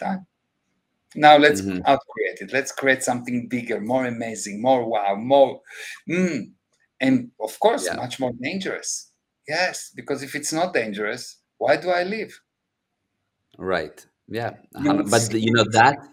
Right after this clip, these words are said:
Speaker 2: go on, go on.
Speaker 1: You'll see that this thing about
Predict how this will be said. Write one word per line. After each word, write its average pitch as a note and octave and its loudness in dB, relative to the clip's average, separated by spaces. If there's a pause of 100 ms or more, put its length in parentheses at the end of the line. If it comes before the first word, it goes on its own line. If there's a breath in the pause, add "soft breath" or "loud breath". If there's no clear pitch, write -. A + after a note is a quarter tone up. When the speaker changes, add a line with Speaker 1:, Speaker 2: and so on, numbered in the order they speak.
(800 soft breath)
Speaker 2:
go A2 8
on, C#3 4
go A2 4
on. C#3 2 (540)
Speaker 1:
You'll D#3 0
see A#3 -2
that D3 -4
this D#3 -4
thing G#3+ -4
about B2 0